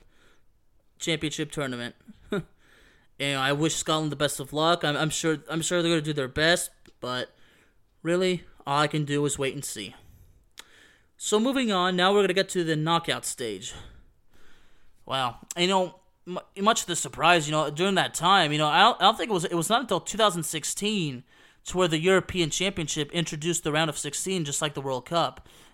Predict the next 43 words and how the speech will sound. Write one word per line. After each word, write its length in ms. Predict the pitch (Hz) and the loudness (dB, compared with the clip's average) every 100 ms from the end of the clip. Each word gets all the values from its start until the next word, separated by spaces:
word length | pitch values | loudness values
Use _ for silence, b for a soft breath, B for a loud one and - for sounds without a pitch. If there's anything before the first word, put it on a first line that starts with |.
| b | b
The 80 | |
round 140 | 165 190 | 4 6
of 80 | 165 | 4
sixteen 400 | 165 - 202 185 | -2 -2 0 2
wasn't 220 | 165 175 | 2 0
in 60 | |
the 60 | 160 | 0
World 220 | 151 139 | 0 0
Cup 180 | - 165 | 0 -2
until 200 | 156 147 | -2 -6
nineteen 360 | 147 156 165 156 | -4 -4 -4 -4
eighty-six, 800 | 139 123 - 180 139 - - - b b b b | -4 -6 -4 -2 -2 -4 -8 -10 b b b b
uh, 60 | - | -12
because 240 | - 143 | -8 -2
nineteen 280 | 160 175 180 | 0 2 0
eighty-six 400 | 165 143 185 170 | -2 -2 -4 -4
was 140 | 147 | -6
the 80 | 135 | -8
first, 360 | - 165 147 - | -4 -4 -4 -2
uh, 180 | 139 139 139 | -2 -2 -2
World 260 | 156 147 | 0 0
Cup, 240 | 165 165 - | 2 0 0
to, 80 | |
I 40 | 139 | -6
believe, 240 | 151 156 | -2 -4
to 100 | 151 | -4
feature 280 | - 156 147 | -10 -6 -6
thirty-two 500 | 135 160 147 - 131 | -4 -2 -4 -6 -10
teams. 520 | - 180 165 135 - - B B B B | -4 -2 -2 -4 -10 -16 B B B B
And 300 | 143 139 131 | -4 -4 -4
the 120 | 139 | -6
two 200 | 135 196 | -2 2
thousand 260 | 190 165 165 | 4 2 0
twenty-six 500 | 175 156 - 180 156 | -2 -2 -2 -4 -2
World 200 | 139 - | -4 0
Cup 300 | 175 180 - | 2 2 2
will 140 | 139 | 0
actually 240 | 156 - | 0 -2
be 100 | 156 | -4
the 100 | 147 | -4
first 300 | 131 170 151 | -2 -2 -4
tournament 260 | - 175 170 | -4 -4 -4
to, 120 | 143 | -6